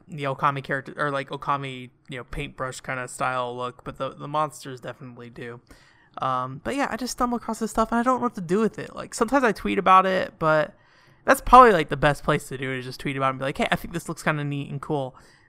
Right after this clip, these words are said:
But I don't know, that feels kinda, kinda unsubstantial in some ways. I thought about, like, making a post that just, like, kinda, c-, c-, like, uh, c-, put these, puts these things together in, like, a conglomerate post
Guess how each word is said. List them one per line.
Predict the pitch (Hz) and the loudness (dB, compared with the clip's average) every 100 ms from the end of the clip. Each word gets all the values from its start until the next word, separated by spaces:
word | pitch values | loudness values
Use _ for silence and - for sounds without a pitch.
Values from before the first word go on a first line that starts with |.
| _ | _
But | - 135 - | -6 -4 2
I | 180 | 2
don't | 156 | 2
know, | 135 139 | 0 -2
that | 139 | -4
feels | - 160 147 | -4 -8 -8
kinda, | - 143 139 135 127 - _ _ _ - | -8 -6 -4 -6 -8 -14 _ _ _ -16
kinda | 156 147 135 131 127 - _ - | -10 -8 -6 -8 -10 -14 _ -10
unsubstantial | 147 139 139 - 139 135 - 139 | -8 -8 -12 -10 -8 -8 -8 -10
in | 135 | -8
some | - 135 | -6 -6
ways. | 127 127 127 131 123 - - _ _ _ _ - | -6 -8 -8 -10 -12 -18 -20 _ _ _ _ -4
I | 170 | 8
thought | 202 | 8
about, | 196 165 | 8 6
like, | 160 147 - | 2 -4 -6
making | 160 165 151 | -6 -4 -6
a | 143 | -6
post | 156 147 160 - | -2 -2 -2 -6
that | 139 139 | -10 -10
just, | 143 | -8
like, | 139 | -8
kinda, | - 143 135 131 - - - | -6 -6 -6 -6 -12 -20 -16
c-, | - 151 | -16 -12
c-, | - | -12
like, | - 147 - - | -6 -8 -8 -14
uh, | - - - 180 - _ - | -10 -8 -8 -12 -18 _ -18
c-, | - - _ | -18 -20 _
put | - - | -2 -2
these, | 160 - - - | -2 -14 -18 -8
puts | - 262 - | -4 -4 -6
these | - 196 - | -10 -10 -4
things | 185 180 170 | -4 -4 -8
together | 156 160 175 175 | -2 0 2 0
in, | 156 | -2
like, | 156 151 | -8 -10
a | 143 | -8
conglomerate | - 139 143 143 147 151 - | -8 -4 -2 -2 0 -4 -4
post | - 160 160 - | -2 -2 -2 -8